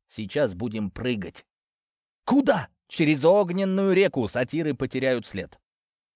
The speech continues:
Какую реку? Впереди была не река, а целое море лавы. Он же не Пегас, летать не сможет.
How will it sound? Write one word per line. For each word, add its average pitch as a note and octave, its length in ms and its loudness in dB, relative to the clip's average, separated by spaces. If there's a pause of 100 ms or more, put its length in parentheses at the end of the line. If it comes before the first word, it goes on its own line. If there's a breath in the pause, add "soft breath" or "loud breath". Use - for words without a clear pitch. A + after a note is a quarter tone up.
(180)
Какую D#4 440 4
реку? E4+ 540 2
Впереди C#3 520 0
была C3+ 320 2
не C#3+ 180 2
река, C#3 420 2
а G2+ 200 -2
целое C3 420 2
море F#3+ 460 6
лавы. C#3 460 2 (100)
Он F#3 180 4
же A#3 140 2
не A#3 120 4
Пегас, G3+ 540 2
летать G#3 540 2
не A3 180 0
сможет. G#3 640 2